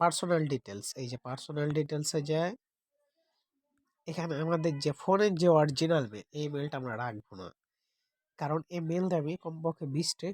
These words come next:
Facebook অ্যাকাউন্ট ক্রিয়েট করবো। So আমরা চলে যাবো অ্যাড নিউ কানেক্ট। ওকে, অ্যাড ইমেল। ওকে, এখানে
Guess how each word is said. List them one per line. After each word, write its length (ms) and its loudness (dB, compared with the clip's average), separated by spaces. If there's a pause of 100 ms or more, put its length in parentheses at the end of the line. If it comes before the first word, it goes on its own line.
Facebook 360 -4
অ্যাকাউন্ট 300 -10 (200)
ক্রিয়েট 280 -12
করবো। 220 -16 (200)
So 60 -4 (120)
আমরা 140 2 (100)
চলে 160 0
যাবো 120 2 (140)
অ্যাড 200 8 (180)
নিউ 160 0 (800)
কানেক্ট। 360 -10 (640)
ওকে, 160 2 (120)
অ্যাড 200 8 (180)
ইমেল। 220 0 (260)
ওকে, 180 0 (1400)
এখানে 180 6